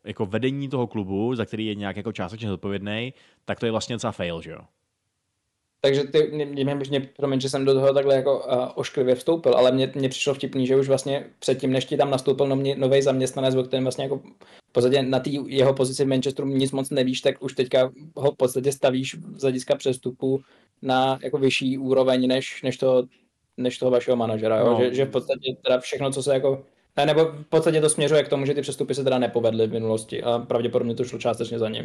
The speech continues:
Speaker 1: Určitě. A jde mi hlavně o to, že ten, eh, ten obrovský průšvih, ve kterém je Manchester United za poslední jako dekádu, není,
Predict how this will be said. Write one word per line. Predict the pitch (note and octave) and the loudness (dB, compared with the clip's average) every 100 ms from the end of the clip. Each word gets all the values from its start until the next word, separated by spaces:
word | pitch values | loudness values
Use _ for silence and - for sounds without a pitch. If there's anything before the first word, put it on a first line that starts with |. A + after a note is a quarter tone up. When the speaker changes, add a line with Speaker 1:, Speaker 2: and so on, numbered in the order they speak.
| - | -4
Speaker 1:
Určitě. | D3+ - - F#2 F#2 | -4 -4 -8 -10 -8
A | A#2 A#2 | -4 -2
jde | B2 | -2
mi | C#3+ | -2
hlavně | C#3 D3 | -4 -4
o | C3 | -4
to, | B2 B2+ B2 | 0 0 0
že | B2 B2+ B2 A#2+ | -4 -4 -4 -4
ten, | C3 B2+ C3 B2+ - B2 A2+ | -6 -4 -6 -10 -14 -10 -6
eh, | |
ten | A#2 B2 | -6 -6
obrovský | - A#2+ C#3 - D3 | -6 -4 -4 -4 -4
průšvih, | B2+ - C3 B2 - C3+ | -6 -2 0 2 0 0
ve | C3 | 0
kterém | - C3+ B2+ | -2 -4 0
je | A2+ B2 | 0 0
Manchester | A#2+ A#2 B2 - | -2 -6 -8 -6
United | A#2 A#2 A#2 | -2 -2 -2
za | A2 | -6
poslední | G#2+ A2+ - A2+ B2 B2 | -8 -10 -6 -6 -6 -6
jako | A2 B2 | -4 -2
dekádu, | G#2 G#2 G#2 G2 G2 A2 - - _ _ - | -2 0 0 0 -2 -6 -12 -20 _ _ -8
není, | A2 B2+ C3 C#3+ D3 | -2 0 0 0 -2